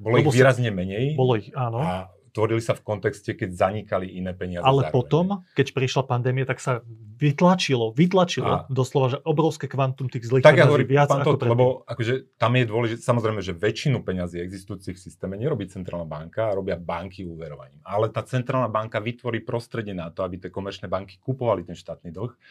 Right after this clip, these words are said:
Speaker 1: a tvorili tie peniaze. Čiže v tomto prípade to bolo o mnoho viac než predtým a išlo to rovno do spro-, lebo išlo to rovno do fiškálu, išlo to tomu Trumpovi a Bidenovi, ktorý to rozdal ľuďom, ktorí to rovno minuli. Čiže ten efekt, ten lag, ako hovorí,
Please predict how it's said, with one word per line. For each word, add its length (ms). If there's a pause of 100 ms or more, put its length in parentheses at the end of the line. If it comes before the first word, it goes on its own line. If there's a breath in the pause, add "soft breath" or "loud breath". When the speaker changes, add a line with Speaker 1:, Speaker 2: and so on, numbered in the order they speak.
(140 soft breath)
Speaker 1:
a 80
tvorili 320
tie 80
peniaze. 400
Čiže 400 (240 loud breath)
v 60
tomto 260
prípade 400
to 80
bolo 240
o 160
mnoho 320
viac 240
než 160
predtým 480 (320 soft breath)
a 160
išlo 160
to 160
rovno 160
do 80
spro-, 240
lebo 240
išlo 320
to 80
rovno 160
do 160
fiškálu, 400
išlo 240
to 80
tomu 160
Trumpovi 400
a 80
Bidenovi, 560
ktorý 240
to 80
rozdal 340
ľuďom, 380
ktorí 240
to 80
rovno 240
minuli. 320
Čiže 240
ten 140 (100)
efekt, 480 (340 soft breath)
ten 160
lag, 320
ako 320
hovorí, 240